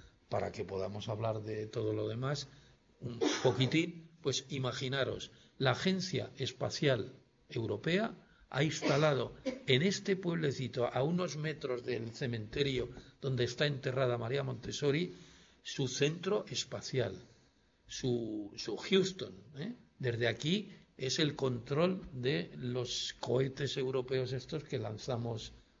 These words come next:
por ahí, ¿no? Y me, a mí me llamó la atención, dije, "Oiga, pero", había uno de estos ingenieros, estaban diciendo, "A ver dónde ponemos en Holanda", y uno había estudiado en un colegio Montessori y dijo, "Aquí tenemos enterrada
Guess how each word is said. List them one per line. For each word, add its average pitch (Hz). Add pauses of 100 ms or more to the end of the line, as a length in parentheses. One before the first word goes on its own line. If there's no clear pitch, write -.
por 117
ahí, 104
¿no? 107 (480)
Y 180
me, 143
a -
mí 127
me 175
llamó 139
la 143
atención, 131
dije, 113
"Oiga, 147
pero", -
había 120 (160)
uno 139
de 131
estos 131
ingenieros, 135
estaban 123
diciendo, 120
"A 120
ver 151
dónde 151
ponemos 147 (360)
en 143
Holanda", 147 (460)
y 139
uno 175
había 156
estudiado 165
en 165
un 147
colegio 139
Montessori 135
y 143
dijo, 120 (240)
"Aquí -
tenemos 151
enterrada 143